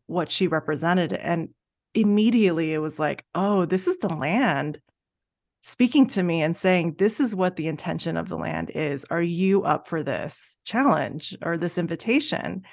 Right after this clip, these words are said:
And I feel like once I got that message from the goddess, I,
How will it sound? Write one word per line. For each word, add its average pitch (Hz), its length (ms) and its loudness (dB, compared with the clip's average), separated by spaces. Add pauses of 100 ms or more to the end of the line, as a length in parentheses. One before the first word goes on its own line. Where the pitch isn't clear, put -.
(720)
And 226 160 4
I 240 80 4
feel 262 220 2
like 339 200 4
once 202 380 4
I 196 140 4
got 165 400 0
that 147 260 0
message 170 760 -2
from 165 320 -2
the 147 120 -6
goddess, 190 680 -2
I, 180 400 2